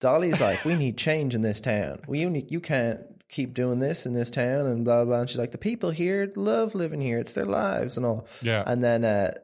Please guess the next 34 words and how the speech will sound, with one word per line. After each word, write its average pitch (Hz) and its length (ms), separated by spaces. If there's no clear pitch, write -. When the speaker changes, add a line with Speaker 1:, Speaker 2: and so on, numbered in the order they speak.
Speaker 1:
the 123 120
lady's 113 440
like, - 260
"Oh, 82 120
shut - 260
up, - 200
you 110 60
know, 110 300
fuck - 280
off." - 320
And 113 140
then, 110 340
Speaker 2:
<laughs> - 580
Speaker 1:
um, 104 720
and 127 80
then 143 100
immediately 147 600
after 135 340
that, 107 340
a 123 60
doctor 120 440
comes 113 260
to - 40
see 107 220
her 98 100
and 98 140
is 98 100
like, 95 220
"I've 104 100
been 107 120
trying 101 320
to - 60
contact 95 440
you. - 220